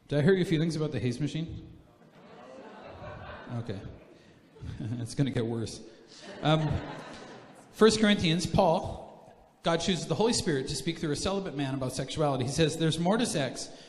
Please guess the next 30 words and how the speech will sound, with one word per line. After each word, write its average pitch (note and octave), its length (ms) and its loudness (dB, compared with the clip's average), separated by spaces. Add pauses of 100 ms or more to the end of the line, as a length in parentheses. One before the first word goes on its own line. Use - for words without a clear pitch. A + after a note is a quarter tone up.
(160)
than D3 140 0
mere D#3 140 2
skin D#3 280 0
on D3 180 2
skin." A2+ 440 -4 (300)
Everything F3+ 240 0
you F#3 60 4
hear F#3 120 6
right F3 120 4
now D#3+ 100 4
is, D#3 140 2
is C#3+ 80 0
just - 180 0
physical. C#3+ 340 0 (560)
Doesn't C#3+ 180 -4
mean D3+ 180 2
anything. - 220 -6 (640)
It's A2 120 -14
not B2+ 120 -8
just - 160 -12
physical. - 260 -16 (320)
"Sex G#3+ 360 4
is F3 180 4
as D#3+ 200 4
much F#3+ 260 0
spiritual A#3+ 500 2
mystery D3 600 0
as B2+ 120 -6
physical C#3+ 320 -2
fact." B2+ 420 -8